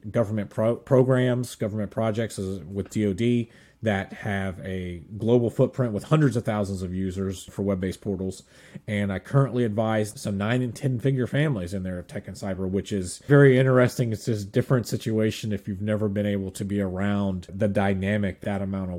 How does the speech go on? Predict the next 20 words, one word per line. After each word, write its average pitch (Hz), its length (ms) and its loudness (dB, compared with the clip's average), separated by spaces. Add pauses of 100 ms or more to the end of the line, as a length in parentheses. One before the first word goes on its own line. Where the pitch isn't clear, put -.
wealth 92 300 -8
can 95 120 -4
actually 95 340 -2
bring 92 500 -2
to 98 160 -2
the 85 80 -4
day-to-day 87 460 2
decision-making. 82 760 -4 (400)
It's - 360 -6 (480)
not 123 340 6
exactly 117 460 4
what 98 240 -2
you 95 80 -4
would 87 100 -8
think 98 220 -10
in 90 60 -10
a 85 40 -10
lot 85 140 -12
of 82 80 -18
cases. - 480 -18